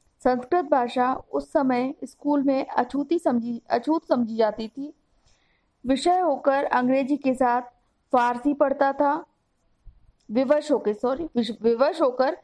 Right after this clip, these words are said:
अंग्रेजी के साथ फारसी पढ़ता था। एक वर्ष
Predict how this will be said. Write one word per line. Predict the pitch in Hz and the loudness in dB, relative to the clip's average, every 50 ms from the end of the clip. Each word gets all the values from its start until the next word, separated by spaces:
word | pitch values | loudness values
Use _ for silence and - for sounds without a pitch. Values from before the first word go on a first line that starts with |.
| _ _ _ _ _ _ _ - | _ _ _ _ _ _ _ -2
अंग्रेजी | - 262 262 269 285 302 262 320 302 | 0 2 2 2 2 2 0 0 0
के | 302 311 | 0 2
साथ | 277 294 269 277 294 - _ _ _ _ _ _ _ _ _ | 2 2 2 0 -2 -6 _ _ _ _ _ _ _ _ _
फारसी | - 226 220 233 233 233 - 285 | 0 2 2 0 -2 -2 -2 -2
पढ़ता | 269 - 285 254 262 - 262 262 | 0 0 0 0 2 0 0 0
था। | 262 294 294 311 330 - _ _ _ _ _ _ _ _ _ _ - | 2 0 0 0 -2 -6 _ _ _ _ _ _ _ _ _ _ -6
एक | - 262 294 330 339 - | -2 0 0 0 0 0
वर्ष | 311 302 294 302 294 - | 2 2 2 0 -2 -6